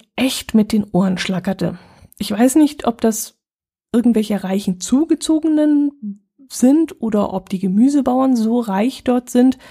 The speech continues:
dass sie sich solche Heime hinbauen können. Ich weiß es nicht, aber Alter, da gab's Häuser. Also irre. Von Architekten entworfen. Also sensationell, diese viereckigen Dinger ohne Dach, aber mit Beton, Stahl und Glas.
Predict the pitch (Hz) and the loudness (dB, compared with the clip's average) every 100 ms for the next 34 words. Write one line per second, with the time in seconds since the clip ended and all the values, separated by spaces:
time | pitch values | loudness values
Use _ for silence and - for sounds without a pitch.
0 | - - - 208 226 208 202 - 180 208 | -20 -20 -4 -2 0 0 0 0 2 2
1 | 262 277 262 247 - - - 202 240 262 | 2 0 0 -2 -12 -16 -4 2 4 4
2 | 247 233 220 220 214 208 - 190 202 202 | 4 4 2 0 0 -2 -2 -4 -2 0
3 | 202 202 - 180 185 185 - _ _ _ | 0 -2 -2 -2 -2 -4 -8 _ _ _
4 | _ _ _ _ _ _ _ _ 208 233 | _ _ _ _ _ _ _ _ -2 2
5 | 262 202 180 185 180 180 - 180 170 175 | 4 2 -4 -6 -6 -6 -4 -2 -2 -2
6 | 160 - - _ _ 226 220 226 - - | -6 -10 -20 _ _ 0 2 0 -2 0
7 | 214 196 - - _ _ - - - - | 2 2 -4 -6 _ _ -20 -20 -20 -20
8 | _ _ _ - 226 226 214 220 214 214 | _ _ _ -4 -2 0 0 -2 -4 -6
9 | - 247 233 233 240 247 285 302 - _ | 0 0 2 0 0 0 -2 -4 -8 _
10 | - _ _ _ - 208 214 208 202 _ | -20 _ _ _ -2 0 2 2 -2 _
11 | _ _ - 208 240 254 247 247 202 226 | _ _ -2 2 2 0 0 2 2 2
12 | 226 202 - 277 - 226 220 208 202 220 | 0 -2 -4 -2 -2 -2 -2 0 0 2
13 | 269 247 208 254 233 - - - 196 202 | 0 0 2 4 2 0 -4 -4 -2 0
14 | 196 - 196 - 208 254 - 190 202 180 | 0 -2 -6 -2 0 0 -2 -6 -4 -4
15 | 185 170 220 - - | -4 -4 -4 -6 -14